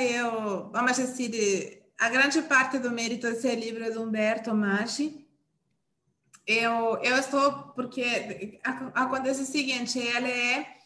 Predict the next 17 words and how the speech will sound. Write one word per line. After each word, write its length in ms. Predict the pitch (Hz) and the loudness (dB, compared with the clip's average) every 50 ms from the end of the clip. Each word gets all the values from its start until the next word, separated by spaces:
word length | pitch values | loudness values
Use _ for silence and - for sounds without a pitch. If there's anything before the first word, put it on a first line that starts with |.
| _ _ _ _ _ _ - | _ _ _ _ _ _ 0
a 120 | - 240 254 | 0 0 2
tradução 680 | 247 247 240 240 240 233 233 233 - 277 277 285 294 | 2 2 2 2 2 2 0 -2 -2 -2 0 2 4
do 100 | 294 277 | 4 4
livro 420 | 262 240 240 247 214 233 233 233 | 2 2 0 0 0 0 -2 -4
que 100 | 233 233 | -4 -6
foi 200 | - - 240 226 | -10 -8 -8 -8
publicado, 840 | 220 - 240 226 233 240 226 - 233 214 196 202 208 220 226 226 226 | -8 -6 -8 -8 -6 -8 -8 -4 -2 0 0 0 0 0 -2 -2 -4
que 120 | - 220 | -6 -4
eu 100 | 214 214 | -2 0
escrevi 480 | 214 220 214 - 247 240 233 233 233 226 | 0 -2 -2 -4 -6 -6 -4 -6 -6 -6
com 140 | 247 247 226 | -6 -6 -6
coautoria 600 | - 233 220 214 214 214 214 220 208 208 202 214 | -4 -2 0 0 0 0 -2 -2 0 2 0 0
com 100 | 208 208 | 0 0
Humberto, 540 | 208 202 208 202 202 214 240 - - 240 214 | 0 2 2 2 2 0 -2 -2 -2 -4 -4
sobre 240 | - 214 208 190 202 | -4 -6 -4 -2 0
Maria 340 | 208 214 202 208 214 220 214 | 2 2 2 4 2 2 2
Padilha, 720 | 220 208 208 208 - 220 214 214 220 226 233 262 269 - | 2 0 0 -2 -2 -2 -2 0 0 0 0 0 -2 -8